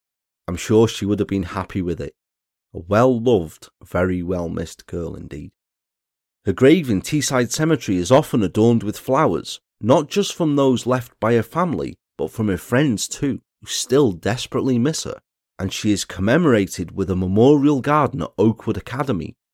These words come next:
as well as having the library there named after her, the Nicky Conroy Library. Said Diane and Peter when this proposal was unveiled, we're thrilled about it.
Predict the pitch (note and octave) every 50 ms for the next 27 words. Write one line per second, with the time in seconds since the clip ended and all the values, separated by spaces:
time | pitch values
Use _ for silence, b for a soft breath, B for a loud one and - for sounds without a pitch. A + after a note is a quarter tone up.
0 | _ _ _ - - D#2+ F#2+ F#2+ A2 A#2 A2 - - A#2+ A2 A2 A2 G2+ G2+ F#2+
1 | F#2+ F#2+ F#2+ B2 C#3+ C#3 B2 - - A2 G2+ G2 - D#2+ D#2+ D#2 D#2+ D#2+ E2 F#2+
2 | G2 F#2+ E2 D#2+ - F2 E2+ - - - F#2+ D2+ B1 - _ _ _ _ _ _
3 | _ - - E2 D#2+ E2 F2+ G2 - - G2+ F#2 - - - - F2+ F2+ F2 F2
4 | F2 F2 F2 E2+ E2+ D#2+ E2 E2 D#2+ - D#2+ D2 D2 _ _ _ _ _ _ _
5 | _ _ _ _ _ _ _ _ _ _ _ _ _ - - - B2 A2 G2 -
6 | - G#2+ A#2 B2+ C#3+ D#3 D#3 D3 C#3 - - G3+ G#3 - - - - - - _
7 | _ _ - G2 A2 C3 - - - - C#3 B2+ - - D3 D3 C#3+ B2+ - C#3
8 | C3 A#2+ A2+ A2+ A2+ - B2 A#2+ A#2 A2 C3+ D3 D3 F2+ A1+ A1 - - _ _
9 | _ _ _ _ _ _ _ _ _ _ _ _ _ _ _ - - A2 A2+ G2+
10 | - - - - - A2 A2+ A2 A2+ A2+ G2 A2 G2 G#2 G2 F#2 F2 D#2 D2 -
11 | -